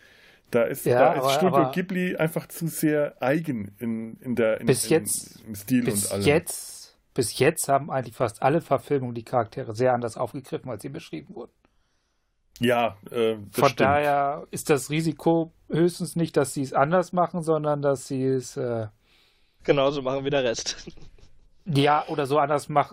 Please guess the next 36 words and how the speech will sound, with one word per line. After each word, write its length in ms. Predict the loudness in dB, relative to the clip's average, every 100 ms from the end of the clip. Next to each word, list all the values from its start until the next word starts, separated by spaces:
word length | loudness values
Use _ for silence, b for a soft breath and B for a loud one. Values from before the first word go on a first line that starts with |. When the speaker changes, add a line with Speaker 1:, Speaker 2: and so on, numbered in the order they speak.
| -4
Speaker 2:
also 300 | -2 -2 -4 _ -2
Speaker 1:
Ja. 160 | 2
Speaker 2:
anders, 320 | 4 4 2 -2
anders 340 | 0 0 2
machen 360 | 0 -2 -6 -8
und 140 | -8
es 100 | -4
trotzdem 340 | 0 0 0
nicht 160 | -4 -6
gefällt. 460 | -10 -10 -10 -10 -14 b b b b b -4
Speaker 1:
Das 120 | 0
ist 120 | 2
ja 80 | 2
bei 200 | 2 0
Adaptionen, 880 | 0 -4 -4 -2 0 2 4 4 2
Speaker 2:
Ja. 60 | 0 2 0
Speaker 1:
äh, 40 | -2
Verfilmungen 640 | -6 -4 -2 0 2 0
ja 80 | -2
sowieso 400 | -2 -4 -2 -2
immer 240 | 0 0
der 140 | 0 0
Fall. 420 | 0 2 0 -2
Ähm, 380 | -2 0 -2 -8 -14
es 180 | -14 -4
ist 140 | -2 -2
schwer, 540 | -2 0 2 0 -2 B B B B -6
eine 100 | -4
Figur, 400 | -4 0 2 2
die 140 | 0 -4
im 120 | -4
Roman 480 | -2 -2 0 0 0
genau 380 | -2 0 0 0
beschrieben 520 | -4 -6 -4 -2 0
wird, 220 | 0 0
auch 140 | -4